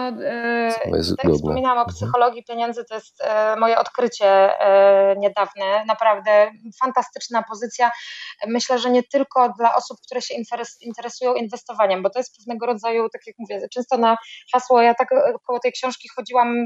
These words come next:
Speaker 1: przez kilka, e, ładnych tygodni, odkąd, e, wyszła i muszę powie-, została opublikowana i muszę powiedzieć, że tak trochę, mm, em, alergicznie reaguję na właśnie takie wszelkiego rodzaju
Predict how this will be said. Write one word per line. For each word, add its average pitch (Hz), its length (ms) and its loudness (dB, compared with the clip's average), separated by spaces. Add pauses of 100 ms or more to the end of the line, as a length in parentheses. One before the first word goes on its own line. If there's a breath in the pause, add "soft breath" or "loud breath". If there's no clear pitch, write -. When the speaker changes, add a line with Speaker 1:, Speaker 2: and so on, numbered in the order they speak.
(100)
Speaker 1:
przez - 220 -20
kilka, 233 600 4
e, 220 320 2
ładnych 226 420 2 (260)
tygodni, 208 420 -2
odkąd, 208 420 -6
e, 196 200 -10
wyszła 214 500 0
i 226 320 -4 (400 loud breath)
muszę 233 180 -6
powie-, 226 240 -8
została 220 300 -4
opublikowana 214 560 -4
i 226 40 0
muszę 233 220 -2
powiedzieć, 233 440 -4
że 226 520 4
tak 233 160 -4
trochę, 240 220 -4
mm, 220 580 0 (720 loud breath)
em, 214 640 4
alergicznie 233 720 0
reaguję 190 480 2
na 190 140 -2
właśnie 202 320 -6
takie 208 260 -10
wszelkiego 208 420 -8
rodzaju 202 380 2